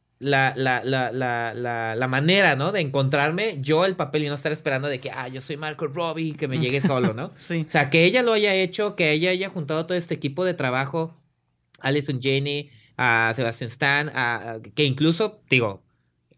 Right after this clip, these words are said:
Speaker 1: ella contrata a este director para que haga la
Speaker 2: Sí.
Speaker 1: película,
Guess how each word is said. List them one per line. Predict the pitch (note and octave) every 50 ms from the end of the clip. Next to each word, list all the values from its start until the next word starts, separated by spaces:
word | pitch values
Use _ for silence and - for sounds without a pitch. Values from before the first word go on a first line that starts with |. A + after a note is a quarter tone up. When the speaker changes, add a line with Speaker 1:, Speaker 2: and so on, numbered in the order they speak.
| -
Speaker 1:
ella | - G#2+ A#2 C#3 F3+ A3 -
contrata | C#3 A#2 A2 A2+ A2 G#2+ B2+
a | C3
este | - - B2
director | A#2 A#2+ G#2+ G#2+ - - A#2 A#2+ B2+
para | C3 C#3 C3+ C3
que | C3+ B2
haga | A2+ A#2 C3
la | C3 B2+
Speaker 2:
Sí. | B2
Speaker 1:
película, | A#2+ B2 E3 F3 D3+ F3 A3